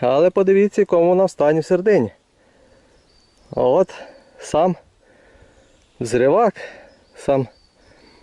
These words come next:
детонуючий механізм. Як бачимо, внутрішній світ дуже красивий, тож там все заборонено і в чудовому прекрасному стані. Але щось пішло не так, і вона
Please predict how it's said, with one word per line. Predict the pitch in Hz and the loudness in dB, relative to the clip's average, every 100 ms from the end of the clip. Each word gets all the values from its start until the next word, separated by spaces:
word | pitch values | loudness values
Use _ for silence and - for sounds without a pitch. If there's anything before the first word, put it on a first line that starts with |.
| _ - | _ -4
детонуючий | 139 175 170 135 - 131 | 0 2 4 2 0 -2
механізм. | 131 156 175 117 - - _ _ _ _ _ _ _ _ _ _ _ - | 0 0 0 0 -4 -18 _ _ _ _ _ _ _ _ _ _ _ -10
Як | 113 | -4
бачимо, | 147 180 196 196 196 | -2 0 0 2 2
внутрішній | 156 165 180 180 175 | 2 0 0 -2 -2
світ | - 156 | 0 0
дуже | 147 151 | 2 0
красивий, | 160 196 - 262 131 101 _ | 2 0 2 2 2 0 _
тож | - 120 | -10 -6
там | 143 135 | -4 -6
все | - 165 160 | -2 0 2
заборонено | 147 143 143 143 147 196 277 _ _ _ _ _ _ - | 0 0 0 2 2 2 0 _ _ _ _ _ _ -4
і | 269 | -2
в | 330 - | -2 -2
чудовому | 165 170 202 | -2 0 0
прекрасному | 202 175 196 - 185 | 0 0 0 0 -2
стані. | - 127 117 113 - - | -2 0 0 -2 -8 -4
Але | 131 131 | -2 -2
щось | - 147 | -2 -2
пішло | - 139 135 | -4 -4 -2
не | 123 | 0
так, | 196 277 - | 0 -2 -2
і | - 156 | -4 0
вона | 160 123 147 | 0 2 0